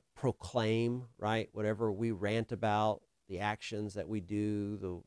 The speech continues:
the manner in which we treat people, all those things, we're modeling the Christian faith.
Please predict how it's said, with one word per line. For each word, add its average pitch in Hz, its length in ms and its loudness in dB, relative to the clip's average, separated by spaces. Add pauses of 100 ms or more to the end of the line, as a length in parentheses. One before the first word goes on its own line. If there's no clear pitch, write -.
(140)
the 95 60 -10
manner 101 460 -2
in 98 80 -2
which 101 200 -4
we 98 100 -10
treat 110 300 -8
people, 104 240 -12
all 127 240 -6
those 156 220 2
things, 127 320 0
we're 113 160 0
modeling 117 840 6
the 98 80 -4
Christian 101 560 -4
faith. 95 220 2